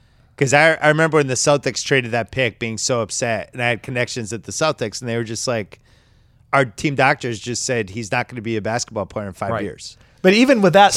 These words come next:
Speaker 1: like,
Speaker 2: said,
Speaker 1: really?
Speaker 2: he should have went higher than he did in that draft because of what he gave you for five years, and the same with Danny Granger.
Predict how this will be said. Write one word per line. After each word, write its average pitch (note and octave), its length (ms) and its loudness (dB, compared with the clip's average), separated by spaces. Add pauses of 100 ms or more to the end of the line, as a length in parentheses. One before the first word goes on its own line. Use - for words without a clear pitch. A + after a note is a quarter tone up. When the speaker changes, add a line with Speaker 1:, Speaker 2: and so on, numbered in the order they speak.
(100)
Speaker 1:
like, A3 80 10
Speaker 2:
said, F3 180 8
Speaker 1:
really? E4 120 -2
Speaker 2:
he G3 120 2
should G#3+ 240 6
have C#3+ 160 2
went F3 240 2
higher F3 360 6
than D#3 120 2
he D3 80 4
did E3+ 220 4
in C#3 60 0
that C3 180 0
draft E3 520 4
because E3+ 340 4
of D#3+ 100 4
what F#3+ 160 8
he G#3 160 4
gave G3 380 6
you E3 140 2
for D#3+ 160 2
five D3 320 4
years, D3 240 2
and D#3 80 -2
the D#3+ 60 4
same A3+ 200 4
with F#3+ 120 2
Danny D3+ 260 0
Granger. B2+ 640 -2